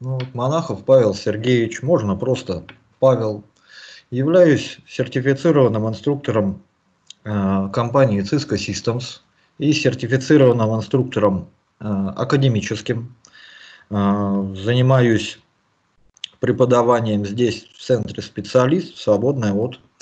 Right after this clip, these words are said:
основной работы время. Кроме инструкторских статусов, имею довольно большое количество, э, сертификаций Cisco.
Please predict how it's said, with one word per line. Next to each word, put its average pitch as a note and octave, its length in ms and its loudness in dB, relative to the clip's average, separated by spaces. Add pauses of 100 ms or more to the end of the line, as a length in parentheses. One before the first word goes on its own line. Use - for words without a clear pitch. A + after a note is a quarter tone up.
(100)
основной A2+ 580 0
работы G#2+ 380 0
время. F2+ 360 -4 (800)
Кроме D3 580 2
инструкторских E3 760 -2
статусов, C#3+ 600 -2 (440)
имею B2+ 320 -2
довольно A#2 420 2
большое A2+ 480 -2
количество, G2+ 800 -4 (520)
э, G#2 220 -2
сертификаций D#3+ 1000 0 (320)
Cisco. B2+ 600 0